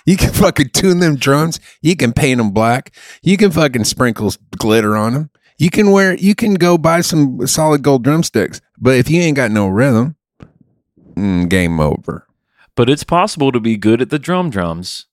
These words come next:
Speaker 2: but you're such a, an, a, you know, obscene person to
Speaker 1: No,
Speaker 2: be
Speaker 1: this,
Speaker 2: around.
Speaker 1: no, this guy's a nice guy.
Speaker 2: Right,
Speaker 1: He's,
Speaker 2: but
Speaker 1: he,
Speaker 2: this guy's nice.
Speaker 1: he's nice, yeah. I, I, he ain't got no rhythm. <laughs>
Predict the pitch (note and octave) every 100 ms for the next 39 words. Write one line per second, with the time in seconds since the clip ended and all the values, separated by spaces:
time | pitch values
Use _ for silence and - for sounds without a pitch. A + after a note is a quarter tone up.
0 | _ _ _ _ - F2 G#2+ G#2 G#2+ -
1 | B2+ - G#2+ G2 G2 F#2+ F2+ D#2 F#2+ F#2
2 | E2+ - F2+ E2 - F#2 - C3 C#3 C3
3 | - C3 - F#2 G#2+ F#2+ A#2+ C3+ D2 F2
4 | - D3+ C3+ F3+ - C3+ G2+ F#2 F2 -
5 | - - - _ _ _ _ _ _ -
6 | - - A3 - G#2 D#3+ F#3+ D#3 B2 A2
7 | C3 F3+ D#2+ - - _ _ G3+ F#3 D#3
8 | G2+ G#2+ - A2+ F2+ - - - C3+ A#2+
9 | A2+ A2 - - - - - - - G3
10 | G3 C#3 C#3 A#2 G2+ G#2+ A#2+ F2 D#2+ -
11 | - _ -